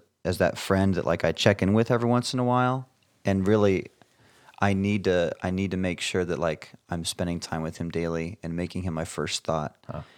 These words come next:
Speaker 1: And sometimes I can kinda push the autopilot button and be like, "Okay, I know we're good, Jesus, so let me do these things, and I'll see you, like, later today if I have time," and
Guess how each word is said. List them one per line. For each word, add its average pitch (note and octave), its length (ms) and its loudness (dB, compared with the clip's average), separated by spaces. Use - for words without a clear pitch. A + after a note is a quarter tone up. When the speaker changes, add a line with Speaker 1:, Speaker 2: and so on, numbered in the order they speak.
Speaker 1:
And G2 160 0
sometimes A#2 340 4
I F2+ 80 6
can F#2 140 -2
kinda F2 220 -2
push - 220 -2
the F2 120 -2
autopilot E2 460 0
button D#2 240 -2
and E2 120 -6
be F2 100 -4
like, D#2 220 -4
"Okay, G#2+ 260 2
I G2 80 4
know B2+ 200 6
we're D3+ 180 4
good, G#2+ 280 4
Jesus, G2+ 360 0
so F#2 120 0
let G#2+ 100 2
me A#2 80 4
do G2 220 0
these F#2 240 0
things, F2 260 -2
and E2+ 80 0
I'll E2+ 120 2
see - 220 -4
you, E2 360 -2
like, F2 260 -4
later F#2+ 260 4
today E2+ 220 -2
if - 120 -2
I E2+ 40 2
have D#2+ 120 -4
time," F2 360 -2
and D#2+ 180 -8